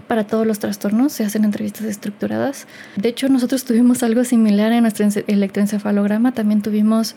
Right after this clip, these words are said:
ondas teta lentas y agudas, eh, bitemporooccipitales. Y por eso nos mandaron anticonvulsivos, porque parecía epileptiforme.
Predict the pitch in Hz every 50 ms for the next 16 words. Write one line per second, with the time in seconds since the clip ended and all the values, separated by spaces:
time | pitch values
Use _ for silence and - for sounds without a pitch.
0 | - - - - 220 208 214 220 226 226 - - - 233 226 226 - 233 240 240
1 | 247 254 254 254 262 - 226 220 220 226 226 214 247 240 233 214 240 233 240 233
2 | 247 240 233 233 233 233 240 254 247 - - - - - 233 214 226 226 214 220
3 | 208 208 202 214 208 214 214 208 - - 208 - 208 202 - 214 214 220 269 330
4 | 370 - - - - - - - 240 220 214 226 214 208 233 254 269 277 247 240
5 | 226 220 214 220 233 233 226 220 208 220 208 - 208 196 190 196 - 254 269 269
6 | 233 202 - 214 208 - 214 202 220 208 208 202 - - 214 220 220 208 - 214
7 | 208 202 202 - 202 202 - 240 247 226 202